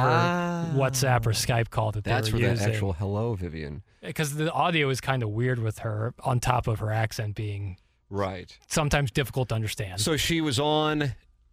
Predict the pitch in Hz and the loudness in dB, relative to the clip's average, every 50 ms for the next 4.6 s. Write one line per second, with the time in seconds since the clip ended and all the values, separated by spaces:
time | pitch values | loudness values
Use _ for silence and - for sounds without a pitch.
0 | _ _ - 120 113 104 92 107 120 127 139 123 110 120 113 113 113 110 110 107 | _ _ -12 -8 -6 -2 0 2 2 2 0 0 0 2 2 2 2 2 2 0
1 | 107 - 104 104 104 101 98 92 - 101 98 90 87 92 107 117 113 - - - | 0 0 0 0 2 2 2 2 2 2 4 4 4 4 2 2 0 0 0 0
2 | 113 101 92 104 98 95 92 92 95 90 82 92 87 - - 82 80 82 95 - | 2 4 4 4 4 2 2 2 2 2 2 2 0 0 -2 -4 -4 -6 -6 -8
3 | - - - - - 139 - _ _ _ _ _ _ _ _ - 160 185 180 - | -8 -10 -10 -10 -12 -12 -12 _ _ _ _ _ _ _ _ -10 -8 -8 -6 -2
4 | 185 170 156 135 131 131 135 117 95 - - | 0 0 0 0 0 -2 -4 -4 -8 -10 -18